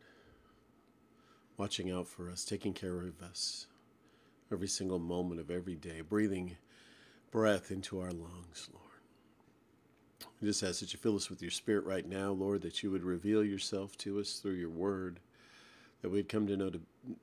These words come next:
come to know you better, Lord, as we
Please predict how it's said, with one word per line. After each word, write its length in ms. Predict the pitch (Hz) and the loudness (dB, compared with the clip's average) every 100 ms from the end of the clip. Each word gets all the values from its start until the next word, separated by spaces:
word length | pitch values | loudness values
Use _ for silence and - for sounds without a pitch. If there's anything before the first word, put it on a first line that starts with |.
| - | -12
come 180 | 107 95 | -6 -2
to 100 | 92 | 0
know 100 | 98 | 0
you 200 | 92 95 | 0 -2
better, 440 | 78 87 85 82 - - - | -2 -4 -4 -10 -16 -20 -20
Lord, 340 | - - - - - - _ _ _ - - _ - _ _ _ _ _ _ _ _ _ _ _ - | -20 -20 -20 -20 -20 -20 _ _ _ -20 -20 _ -20 _ _ _ _ _ _ _ _ _ _ _ -16
as 160 | 104 90 | -10 -6
we 260 | 85 87 | -6 -6